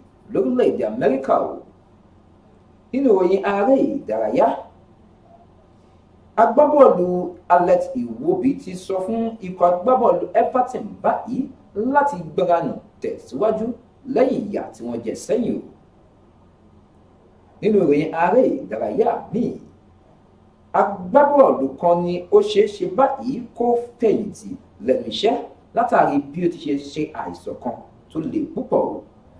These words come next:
Ẹ má gbàgbé láti tẹ̀lé wa lórí òpó YouTube wa, ẹ tẹ Bàbá Gbàgede Ìmọ̀ T V, ẹ like ẹ, ẹ share rẹ̀,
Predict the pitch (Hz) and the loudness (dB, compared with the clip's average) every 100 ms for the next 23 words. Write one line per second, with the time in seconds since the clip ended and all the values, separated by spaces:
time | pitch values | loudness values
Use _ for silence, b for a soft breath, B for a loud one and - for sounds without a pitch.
0 | - - 214 247 226 - 214 - - 254 | -2 0 2 2 0 -2 -4 -4 -2 0
1 | 262 - - 92 95 107 101 - - _ | 0 0 -4 -10 -8 -6 -4 -6 -14 _
2 | 107 120 247 - - 120 131 101 98 - | -8 0 4 4 2 -2 -4 -6 -8 -8
3 | - - - - 208 214 196 - - - | -10 -18 -4 2 2 2 -2 -2 -6 0
4 | 247 240 - 190 185 175 127 113 - - | 2 4 4 4 0 -2 -2 -4 -10 -10
5 | 196 180 131 110 - - - - - 156 | -10 -10 -8 -8 -10 -16 -20 -12 2 2
6 | 175 262 - - - - - _ _ - | 4 2 0 -2 -4 -4 -16 _ _ -2
7 | 170 - - 240 143 - | 0 -2 0 2 4 2